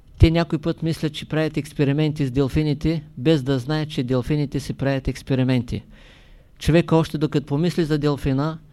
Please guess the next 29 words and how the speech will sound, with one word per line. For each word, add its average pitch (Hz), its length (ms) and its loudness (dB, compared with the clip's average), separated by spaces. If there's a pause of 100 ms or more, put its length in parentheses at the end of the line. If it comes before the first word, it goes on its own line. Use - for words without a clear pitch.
(420)
делфина 160 400 2
има 160 180 0
шестнайсет 151 680 -2
пъти 147 220 -4
по-бърза 131 480 -2
мисъл. 131 320 -2
Той 151 220 0
вече 151 260 -2
толкова 165 360 -2
с - 40 -10
неща 156 300 0
е 143 60 2
претеглял, 139 600 0
подобно 131 500 -4
на 123 100 -4
котката, 131 480 -6
че - 160 -12
вече 143 300 -2
е 139 40 -2
късно. 139 400 -4
Човека 135 380 -4
просто 156 400 -6
е 139 60 -4
закъснял 143 600 -2 (540)
и 185 100 2
дори 156 280 2
възгледите 143 600 -2
му 135 120 -4
са 139 300 -2